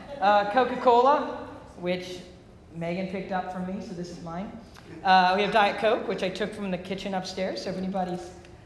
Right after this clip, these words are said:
missing it, <laughs> I'm just kidding, they'll go back. All right, raise your hands if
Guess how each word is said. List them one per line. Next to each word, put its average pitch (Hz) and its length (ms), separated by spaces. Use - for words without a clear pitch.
missing 175 320
it, - 160
<laughs> - 40
I'm 190 80
just - 140
kidding, 175 180
they'll 233 100
go 233 140
back. 170 300
All 220 80
right, 247 240
raise 269 300
your 311 100
hands 277 420
if 233 240